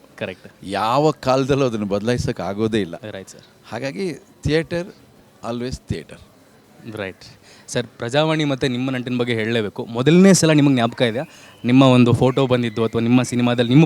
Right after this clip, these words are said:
Speaker 1: ಪೋಸ್ಟರ್ ಬಂದಿದ್ದು ಯಾವಾಗ, ಯಾವ ಥರ ಇತ್ತು ಅಂತ?
Speaker 2: ನನಗೆ ನನ್ನ ಸಿನಿಮಾದ ವಿಮರ್ಶೆ, ಆ,
Speaker 1: ರೈಟ್.
Speaker 2: ಚೈತ್ರದ ಪ್ರೇಮಾಂಜಲಿಯ ವಿಮರ್ಶೆ ಪ್ರಜಾವಾಣಿಯಲ್ಲಿ ಬಂತು. ಆ, ತುಂಬ ಚೆನ್ನಾಗಿ ನೆನಪಿದೆ. ವಿಮರ್ಶೆ ಚೆನ್ನಾಗಿರ್ಲಿಲ್ಲ.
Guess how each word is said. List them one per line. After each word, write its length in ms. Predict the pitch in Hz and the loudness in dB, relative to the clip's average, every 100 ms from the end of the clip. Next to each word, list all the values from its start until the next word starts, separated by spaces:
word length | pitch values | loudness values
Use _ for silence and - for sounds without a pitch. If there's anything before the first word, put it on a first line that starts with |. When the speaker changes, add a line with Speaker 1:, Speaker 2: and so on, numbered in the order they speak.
| - | 4
Speaker 1:
ಪೋಸ್ಟರ್ 320 | 143 135 151 | -2 -2 -4
ಬಂದಿದ್ದು 300 | 131 123 123 | -4 -4 -2
ಯಾವಾಗ, 320 | 117 131 127 127 127 - - | -2 0 -2 -4 -6 -16 -2
ಯಾವ 100 | 117 | 0
ಥರ 140 | 123 120 | 2 2
ಇತ್ತು 260 | 113 107 | 0 -2
ಅಂತ? 180 | 110 - - - - - _ _ - | -6 -6 -12 -14 -20 -20 _ _ 4
Speaker 2:
ನನಗೆ 240 | 151 185 | 6 8
ನನ್ನ 200 | 156 151 | 10 10
ಸಿನಿಮಾದ 500 | 160 151 170 170 156 | 10 6 6 8 8
ವಿಮರ್ಶೆ, 600 | 120 107 123 139 120 - | 8 8 8 8 8 4
ಆ, 520 | - _ _ _ - | 0 _ _ _ -14
Speaker 1:
ರೈಟ್. 120 | 98 107 | -8 0
Speaker 2:
ಚೈತ್ರದ 380 | 127 139 127 | 2 4 4
ಪ್ರೇಮಾಂಜಲಿಯ 680 | 127 123 120 120 113 110 101 98 123 | 4 6 6 6 6 4 4 2 0
ವಿಮರ್ಶೆ 500 | 120 131 147 123 127 | 6 8 8 8 4
ಪ್ರಜಾವಾಣಿಯಲ್ಲಿ 680 | 98 101 110 117 107 101 90 | 2 4 6 6 4 2 0
ಬಂತು. 380 | 92 87 139 - _ - - - - - - | -4 -2 -4 -4 _ -20 -20 -20 -20 -20 -8
ಆ, 920 | 104 107 101 98 95 92 92 90 90 | -2 0 0 0 -2 -2 -4 -6 -8
ತುಂಬ 360 | - - 131 143 | -12 0 4 4
ಚೆನ್ನಾಗಿ 320 | - 131 131 | 4 2 2
ನೆನಪಿದೆ. 540 | 117 113 131 110 95 - | 2 2 2 2 0 0
ವಿಮರ್ಶೆ 340 | 127 147 139 | 4 6 6
ಚೆನ್ನಾಗಿರ್ಲಿಲ್ಲ. 760 | 131 117 120 120 104 104 87 | 2 2 4 2 2 -2 -4